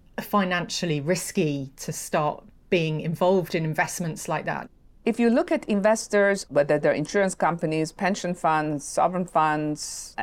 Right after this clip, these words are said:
Speaker 2: endowments and foundations, up, up to a year ago, the conversation was very different. People really were not looking at the risks. Maybe insurance companies were a little ahead, but really the rest of the financial community was really behind. They were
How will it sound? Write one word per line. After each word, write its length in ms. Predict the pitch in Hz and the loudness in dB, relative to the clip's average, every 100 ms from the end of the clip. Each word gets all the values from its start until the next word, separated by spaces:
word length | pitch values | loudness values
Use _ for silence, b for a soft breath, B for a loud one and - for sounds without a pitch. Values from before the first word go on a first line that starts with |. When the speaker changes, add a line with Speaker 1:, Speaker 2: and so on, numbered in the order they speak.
| - | 0
Speaker 2:
endowments 500 | 170 170 170 165 170 | 2 4 2 0 -4
and 100 | 170 | 0
foundations, 600 | 175 196 240 - 175 - | 0 2 0 0 -4 -2
up, 160 | 233 - | -4 -2
up 140 | 269 262 | -2 0
to 80 | 277 | 2
a 40 | |
year 240 | 214 208 196 | 2 4 2
ago, 420 | 175 151 139 - - 156 | 2 2 0 -4 -16 -6
the 80 | 185 | -4
conversation 560 | 185 165 165 170 165 160 | 0 0 2 0 0 -4
was 140 | 156 | 0
very 180 | 156 147 | 2 2
different. 400 | 143 135 120 113 | 0 -2 -2 -2
People 240 | 202 190 | 0 2
really 320 | 175 190 180 - | 2 2 0 0
were 120 | 180 | 2
not 220 | 185 214 | 4 2
looking 320 | 220 208 196 175 | 2 0 2 0
at 120 | 165 | 2
the 80 | 165 | 0
risks. 280 | 165 - | 0 -2
Maybe 220 | 214 226 226 | -4 0 0
insurance 280 | 220 226 | 2 0
companies 420 | 226 196 202 185 180 | 2 0 0 0 2
were 100 | 180 | 2
a 80 | 185 | 2
little 140 | 185 | 2
ahead, 320 | 175 190 170 | 2 2 2
but 180 | - 160 | 0 -2
really 200 | 170 165 | 0 0
the 140 | 156 151 | 0 2
rest 260 | 170 - | 0 0
of 100 | 156 | -8
the 80 | - | -8
financial 540 | 147 147 151 151 - 156 | -2 0 0 -2 -4 -8
community 480 | - 170 147 - | -2 -2 -2 -2
was 300 | 143 147 143 | -2 0 0
really 240 | 160 156 147 | 0 0 0
behind. 480 | 120 - 135 117 214 - _ | -2 -2 -2 -2 -6 -14 _
They 160 | 175 208 | 0 2
were 200 | 202 190 | 4 2